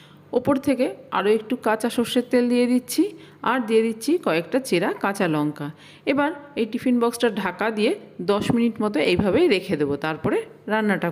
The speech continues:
করব। দশ মিনিট হয়ে গেছে। কড়াইয়ের মধ্যে দেখুন কিছুটা জল গরম করতে বসিয়েছি, জলটা ভালো গরম হয়ে গেছে। এবার টিফিন বক্সটা দিয়ে দিলাম আর ঢাকা দিয়ে আট থেকে দশ মিনিট মিডিয়াম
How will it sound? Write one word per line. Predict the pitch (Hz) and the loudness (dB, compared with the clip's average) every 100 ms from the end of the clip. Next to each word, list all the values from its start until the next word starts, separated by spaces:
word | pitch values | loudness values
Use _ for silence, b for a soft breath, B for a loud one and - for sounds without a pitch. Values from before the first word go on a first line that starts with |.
| 165 | -2
করব। | 143 135 147 B B B - 190 | -4 -4 -6 B B B -4 0
দশ | 208 - | 0 4
মিনিট | 254 254 - | 4 4 2
হয়ে | 247 247 | 2 4
গেছে। | 254 320 330 | 2 0 -4
কড়াইয়ের | 202 190 202 220 | 0 2 2 0
মধ্যে | 220 233 | 0 0
দেখুন | 233 247 359 | 2 0 0
কিছুটা | 226 202 208 185 | -4 0 0 4
জল | 196 196 202 | 4 4 4
গরম | 208 220 | 2 2
করতে | 226 220 233 233 | 0 2 0 0
বসিয়েছি, | 226 247 302 185 | 0 0 0 2
জলটা | 170 170 202 | 2 0 0
ভালো | 180 185 170 | 0 0 2
গরম | 180 220 | 2 2
হয়ে | 240 | 2
গেছে। | 240 254 | 2 0
এবার | 208 208 | -2 -2
টিফিন | 170 214 | -2 2
বক্সটা | 208 208 208 180 | 2 2 0 2
দিয়ে | 196 | 2
দিলাম | 185 240 - B B B B | 2 0 0 B B B B
আর | - 156 165 | -8 -8 -6
ঢাকা | 180 185 208 | -6 -4 -2
দিয়ে | 233 427 208 | 0 0 -2
আট | - | -4
থেকে | - 220 185 | -2 0 2
দশ | 175 - | 0 0
মিনিট | 220 311 240 208 | 0 0 0 -2
মিডিয়াম | 165 190 | 0 2